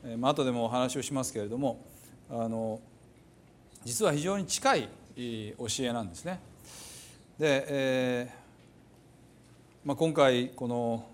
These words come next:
まあ、後藤健二さんという方はクリスチャン、うん、で、えー、あったというふうに、えー、まあ、私も、あの、調べた範囲では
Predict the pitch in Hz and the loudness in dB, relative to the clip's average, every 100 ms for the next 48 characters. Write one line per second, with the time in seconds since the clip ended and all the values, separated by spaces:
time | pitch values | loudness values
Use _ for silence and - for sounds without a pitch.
0 | - 131 127 135 170 214 165 147 135 120 | -6 -2 0 0 0 0 0 2 0 0
1 | 131 127 120 127 143 135 - 196 247 - | -2 -2 0 4 4 4 0 -2 -2 -2
2 | - 151 120 110 110 - - - - - | 0 2 0 -4 -8 -14 -20 -20 -18 -10
3 | 113 110 104 104 107 123 131 131 120 110 | -8 -6 -4 -4 -2 2 2 0 -4 -4
4 | 107 104 104 107 104 - 98 - 82 - | -4 -6 -6 -8 -10 -10 -10 -10 -16 -20
5 | - - - - 120 113 113 110 104 127 | -20 -20 -20 -12 -6 -4 -4 -6 -6 -6
6 | 113 104 101 104 104 101 98 98 98 98 | -6 -6 -10 -12 -10 -10 -10 -12 -12 -14
7 | - - - - - - - - - - | -18 -20 -20 -20 -20 -20 -20 -16 -14 -14
8 | - - - 123 117 117 135 123 117 123 | -20 -20 -8 -2 0 0 2 2 0 -2
9 | 117 110 107 104 - - - - - - | -6 -4 -6 -8 -12 -20 -20 -20 -20 -20
10 | - - - - - - 143 127 113 104 | -20 -20 -20 -20 -20 -8 2 2 2 0
11 | 123 107 113 113 101 | -2 0 2 2 2